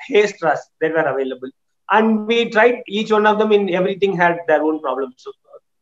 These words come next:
mostly bamboo and, uh, hay straws, they already come in a tubular form, actually. So they come with a fixed size. Bamboo straws are very big, uh, in size, so cost-wise very high.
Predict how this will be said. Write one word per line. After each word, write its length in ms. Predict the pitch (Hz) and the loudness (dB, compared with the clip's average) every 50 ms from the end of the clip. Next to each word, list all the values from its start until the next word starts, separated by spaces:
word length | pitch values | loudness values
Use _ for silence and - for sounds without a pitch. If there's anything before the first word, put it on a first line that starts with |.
| _ _ - | _ _ -20
mostly 600 | 151 147 156 170 175 165 - 180 185 180 175 - | -8 -4 -2 -2 -2 -2 -4 -6 -6 -4 -4 -2
bamboo 480 | 160 156 156 156 160 165 175 175 175 165 | -2 -2 -2 -2 -2 0 0 2 2 2
and, 260 | 160 156 156 156 151 | 2 0 0 -2 -2
uh, 260 | 147 143 139 135 - - - - _ | 0 0 -2 -2 -6 -8 -14 -12 _
hay 140 | 151 156 156 | -6 -4 -4
straws, 340 | 156 160 165 160 160 160 - - - _ _ _ _ - | -4 -4 -4 -4 -2 -4 -6 -10 -16 _ _ _ _ -2
they 60 | 185 175 | 0 2
already 340 | 165 175 208 214 220 220 | 2 2 2 2 0 0
come 220 | 220 214 202 202 202 | 0 0 2 4 4
in 140 | 202 202 196 | 4 4 2
a 60 | 175 | 2
tubular 340 | - 180 175 175 180 180 180 | 0 0 0 2 0 0 0
form, 260 | - 147 127 113 - - 123 | -2 -4 -6 -8 -10 -14 -20
actually. 320 | 123 - - 131 123 120 | -18 -14 -14 -12 -12 -12
So 320 | 120 - 156 151 147 147 147 | -10 -8 -6 -4 -4 -4 -4
they 160 | 151 156 156 | -4 -4 -4
come 200 | - 165 165 170 | -4 -4 -4 -2
with 120 | 170 165 | -2 -4
a 60 | 160 | -4
fixed 320 | 160 156 160 - 170 165 165 | -6 -8 -8 -6 -6 -4 -2
size. 320 | - 156 151 151 156 - _ _ _ _ _ _ _ _ | -2 -2 -2 -2 -4 -10 _ _ _ _ _ _ _ _
Bamboo 320 | 151 165 170 175 180 190 185 | -2 0 0 2 2 2 2
straws 260 | 180 185 180 175 180 | 2 2 2 2 2
are 120 | 175 160 | 2 2
very 260 | 160 165 165 180 165 | 2 2 2 0 0
big, 240 | 165 170 165 165 - - 156 | 0 -2 -2 -2 -6 -6 -2
uh, 260 | 143 143 143 139 139 | 0 2 2 2 0
in 140 | 143 151 151 | -2 -4 -6
size, 380 | 151 - 165 156 156 156 156 - | -8 -4 -2 -2 -2 -2 -4 -6
so 280 | - 165 160 156 147 151 | -6 -2 -2 -2 -2 0
cost-wise 480 | - 156 151 165 - - 175 170 160 | 0 0 0 0 0 -2 -4 -4 -2
very 200 | 147 147 151 147 | -2 -2 -2 -2
high. 300 | 143 139 131 139 139 - | -4 -4 -4 -4 -6 -8